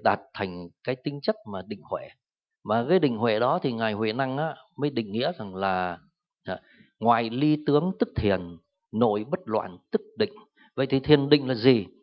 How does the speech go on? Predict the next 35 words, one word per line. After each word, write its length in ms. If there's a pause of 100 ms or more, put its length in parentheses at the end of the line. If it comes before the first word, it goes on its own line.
(140)
Thiền 220
định 240
là 80
theo 180
định 220
nghĩa 180
của 200
tổ 240
sư 260
á, 120 (680)
tổ 180
sư 240
của 160
thiền 280
tông 260
chứ 140
không 200
phải 240
là, 100
là 180
tổ 200
sư 240
của 100
ai 140
khác 240
đâu. 220 (520)
Định 180
nghĩa 140
là 180 (760)
nếu 180
ngoài 320
mà 100
ly 420
tướng 380
á, 140